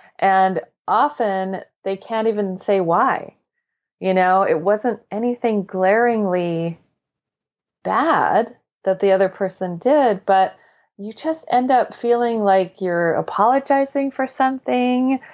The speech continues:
Maybe somehow you got the message that you weren't appreciative enough, <laughs> you know, and, and gift giving is always about them and a, a very selfish thing. And they want you to know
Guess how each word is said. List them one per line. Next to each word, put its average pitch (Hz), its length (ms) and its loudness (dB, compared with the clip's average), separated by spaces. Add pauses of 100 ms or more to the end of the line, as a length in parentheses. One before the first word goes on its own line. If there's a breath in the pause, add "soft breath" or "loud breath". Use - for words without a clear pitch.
(300 loud breath)
Maybe 214 560 2
somehow 214 400 0
you 196 160 0
got 190 320 0
the 190 120 -2
message 185 680 -4
that 160 420 -2
you 170 220 -10
weren't 147 280 -4
appreciative 269 760 -4
enough, 254 720 2 (220)
<laughs> - 280 -8
you 320 800 -2
know, 226 480 4
and, 208 280 -2
and 214 260 -2
gift 262 400 -2
giving 233 380 -2
is 202 220 -2 (100)
always 220 920 0
about 165 480 -6
them 214 680 0
and 165 340 -6
a, - 260 -2
a 170 40 -2
very 190 480 4
selfish 180 540 -2
thing. 170 540 -2
And 156 280 -4
they 160 120 2
want 165 320 0
you 175 120 -2
to 170 140 -4
know 160 600 2